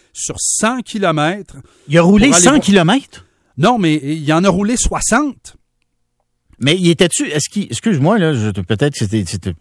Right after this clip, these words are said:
Speaker 2: peut-être pas répondre à, à cette question-là, mais il était, il savait-tu où il s'en allait ?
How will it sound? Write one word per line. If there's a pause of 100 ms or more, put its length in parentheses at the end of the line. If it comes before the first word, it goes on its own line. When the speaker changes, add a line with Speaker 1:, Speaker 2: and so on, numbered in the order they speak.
(200)
Speaker 2:
peut-être
pas
répondre
à,
à
cette
question-là, (560)
mais
il
était, (460)
il
savait-tu
où
il
s'en
allait ?